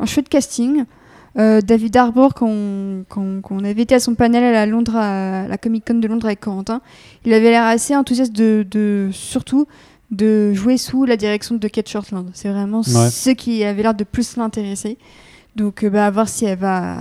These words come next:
Speaker 1: elle va pouvoir un petit peu se, se, s'imposer, parce que c'est vrai qu'il me semble que c'était Lucrecia Martel, une réalisatrice argentine,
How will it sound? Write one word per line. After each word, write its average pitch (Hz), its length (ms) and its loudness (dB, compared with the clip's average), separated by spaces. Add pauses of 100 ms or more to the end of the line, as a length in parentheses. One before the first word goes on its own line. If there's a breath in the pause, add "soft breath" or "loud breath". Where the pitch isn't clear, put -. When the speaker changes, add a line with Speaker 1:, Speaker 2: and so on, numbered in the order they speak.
(160)
Speaker 1:
elle 196 160 -4
va 196 160 -2
pouvoir 208 400 -4
un 202 80 -2
petit - 200 -10
peu 220 180 -2
se, 190 500 -4
se, 185 480 -8 (1000 soft breath)
s'imposer, 233 640 2
parce 208 240 0
que 208 80 -8
c'est - 100 -8
vrai 208 100 -2
qu'il 208 220 -6
me 202 80 -4
semble 220 220 -4
que 214 100 -4
c'était 214 380 -4
Lucrecia 220 540 -4
Martel, 226 420 0
une 208 160 -2
réalisatrice 202 500 -10
argentine, 202 440 -6